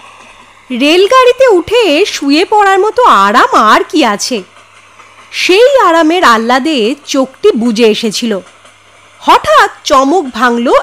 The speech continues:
একটা স্টেশনে গাড়িটা এসে থামতে। নিবারণ তাকিয়ে দেখলেন, আর সঙ্গে সঙ্গে হাউমাউ করে উঠলেন, "মিষ্টির হাঁড়িটা,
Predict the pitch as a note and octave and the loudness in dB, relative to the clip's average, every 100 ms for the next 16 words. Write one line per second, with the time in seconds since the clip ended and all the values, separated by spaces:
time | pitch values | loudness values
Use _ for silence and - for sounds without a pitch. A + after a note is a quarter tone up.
0 | - G#3+ - C#4 G4 - A3 - A3+ D4+ | -2 -10 -4 -6 -6 -6 -6 -4 -4 -4
1 | G4 A3+ G3 F#3+ G3 G3+ A4+ - B3 G#3 | -2 -2 -2 -4 -6 -4 -8 -4 -2 -2
2 | F#3+ G3+ F#3 _ _ _ _ _ - - | -4 -10 -12 _ _ _ _ _ -20 -20
3 | - D4 E4 E4+ F4 F#4 D4+ C#4+ F4 D#4 | -4 -2 2 2 2 2 0 -2 -4 -2
4 | A#3+ A#3+ B3 A3 F#3 _ _ _ _ _ | -2 -2 -4 -4 -6 _ _ _ _ _
5 | _ - A#3+ - D#4+ E4+ B4+ C5 C5 A#4 | _ 0 0 0 0 2 2 2 2 0
6 | D4+ A4 - A#3 D4+ B4 A#4 D#4 C4 C4+ | 0 -2 -4 0 2 4 2 0 0 0
7 | B3 B3 - A3+ F#3+ F3+ _ _ _ _ | 0 -2 -2 -4 -4 -10 _ _ _ _
8 | - F4 E4 E4+ F4+ F#4+ F#4+ C5 E4 G4 | -4 0 2 2 4 2 0 -8 -2 0
9 | G#4+ C#5+ D5+ | 2 0 0